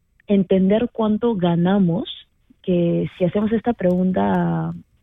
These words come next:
a un puñado de cincuenta personas, las personas no, por lo menos el ochenta por ciento no va a poder identificar cuánto gana en neto y cuánto gana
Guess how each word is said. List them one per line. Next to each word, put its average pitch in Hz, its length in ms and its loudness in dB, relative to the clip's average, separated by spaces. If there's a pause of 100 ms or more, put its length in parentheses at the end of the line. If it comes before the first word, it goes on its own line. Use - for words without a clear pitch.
(300)
a 175 120 -4
un 196 200 2
puñado 196 400 2
de 196 120 0
cincuenta 180 420 -2
personas, 185 560 -4 (760)
las 185 160 -2
personas 208 420 0
no, 208 380 2 (160)
por 190 120 0
lo 185 100 4
menos 214 260 2 (120)
el 190 140 2
ochenta 214 380 -2
por 185 160 -2
ciento 202 280 -2
no 202 160 2
va 208 60 2
a 214 60 -2
poder 180 300 0
identificar 202 880 -2
cuánto 208 360 0
gana 190 440 0 (360)
en 180 200 0
neto 277 240 0 (300)
y 196 120 -2
cuánto 196 320 0
gana 202 320 0